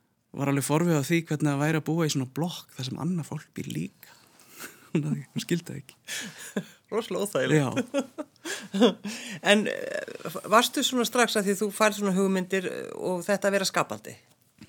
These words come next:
Speaker 1: Já.
Speaker 2: Kom það mjög fljótt?
Speaker 1: Það hefur alltaf verið og ég hef alltaf verið mikið, sko, hérna, og bara kreatífur og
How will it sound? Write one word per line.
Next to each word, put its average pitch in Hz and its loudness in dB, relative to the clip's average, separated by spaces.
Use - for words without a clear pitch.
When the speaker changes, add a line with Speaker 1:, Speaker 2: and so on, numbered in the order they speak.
Speaker 1:
Já. 135 4
Speaker 2:
Kom 190 0
það 170 0
mjög 156 -4
fljótt? - -14
Speaker 1:
Það 139 6
hefur 165 8
alltaf 170 2
verið 120 2
og 135 0
ég 135 0
hef - -4
alltaf 151 0
verið 151 4
mikið, 156 2
sko, 139 -4
hérna, 139 -4
og 127 -4
bara 135 -2
kreatífur - 0
og - -6